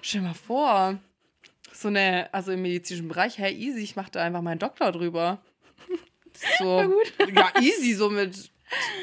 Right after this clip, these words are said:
Speaker 1: ich mach den, ich seh mich da.
Speaker 2: Ich fand's einfach krass erschreckend so, weil, ja, wie gesagt, es halt zeigt, dass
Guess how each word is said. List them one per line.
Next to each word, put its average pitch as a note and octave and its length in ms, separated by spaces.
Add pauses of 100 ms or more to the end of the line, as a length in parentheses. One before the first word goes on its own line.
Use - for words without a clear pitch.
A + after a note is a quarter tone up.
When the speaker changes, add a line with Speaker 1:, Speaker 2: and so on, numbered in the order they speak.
(120)
Speaker 1:
ich - 160
mach C#4+ 180
den, G#3 340 (280)
ich G#3 100
seh C#4+ 140
mich D4 140
da. G3+ 280 (140)
Speaker 2:
Ich C4 160
fand's F#4 180
einfach E4 380
krass - 340
erschreckend B3+ 680
so, A#3 260
weil, A3 360 (1400)
ja, C#4+ 140
wie C4 100
gesagt, B3 320
es - 140
halt G#3+ 200
zeigt, C4 280
dass - 200